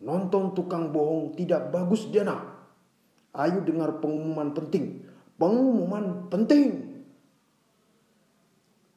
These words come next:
Saya pun menarik tangan adik saya dan mengikuti kerumunan anak-anak di belakang Kahar. Seperti sampah terseret hanyut dari tepi sungai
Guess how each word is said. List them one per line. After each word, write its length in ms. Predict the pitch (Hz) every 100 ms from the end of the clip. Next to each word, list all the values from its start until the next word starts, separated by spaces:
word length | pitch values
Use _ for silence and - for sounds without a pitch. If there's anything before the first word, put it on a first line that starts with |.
| _ _ _
Saya 500 | _ - 139 135 131
pun 240 | 160 156
menarik 400 | 143 131 131 131
tangan 320 | 131 131 131
adik 320 | - 127 117
saya 400 | - 123 117 113 113 - _ -
dan 320 | 135 131 127
mengikuti 640 | 127 127 127 185 - -
kerumunan 640 | - 139 143 139 131 127 -
anak-anak 560 | 131 131 131 131 127
di 120 | 135 127
belakang 400 | 127 117 123 117
Kahar. 400 | 123 113 113 - - _ _ _ _ _ _ _ _
Seperti 520 | - - 127 - 120
sampah 640 | - 135 120 113 - 113 107
terseret 720 | 113 110 139 135 131 - -
hanyut 720 | - 160 196 190 165 - - - _ _ _ _ _ _ -
dari 320 | 147 131 127
tepi 240 | 131 131 127
sungai 460 | - 123 120 110